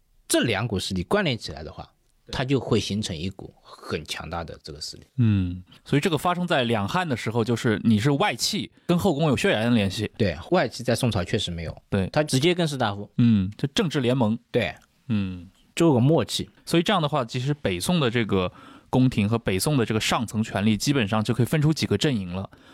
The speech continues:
Speaker 2: 对吧？就皇帝的阵营，包括后来的这个垂帘的太后们的
Speaker 1: 对。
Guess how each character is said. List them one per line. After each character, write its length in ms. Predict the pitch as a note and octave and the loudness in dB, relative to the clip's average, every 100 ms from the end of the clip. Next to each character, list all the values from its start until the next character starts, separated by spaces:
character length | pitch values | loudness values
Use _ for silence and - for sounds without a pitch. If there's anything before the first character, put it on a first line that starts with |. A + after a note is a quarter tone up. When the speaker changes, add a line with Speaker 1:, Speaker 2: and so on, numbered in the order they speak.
| - | -12
Speaker 2:
对 60 | - | -2
吧？ 100 | F#2 | 0
就 80 | F#2+ | 0
皇 260 | - A2 | 2 2
帝 280 | B2 C3+ A2+ - - - | 4 4 2 -2 -8 -4
的 80 | |
阵 180 | G#2 A#2+ | 0 2
营， 240 | G2 F2+ F#2 | 2 0 -2
包 120 | A2+ | 0
括 160 | B2 G#2+ | 0 -2
后 180 | - | -2
来 160 | A#2 G2+ | -2 0
的 80 | A2 | 0
这 100 | G#2+ | 0
个 80 | G2+ | 0
垂 220 | - A2+ | 2 2
帘 180 | A#2 A2 | 4 4
的 60 | |
太 220 | A2 F#3 | 2 0
后 160 | D3+ E3+ | 0 0
们 160 | A#2+ F2+ | 0 -2
的 80 | - | 0
Speaker 1:
对。 240 | A#2 F2+ | 0 0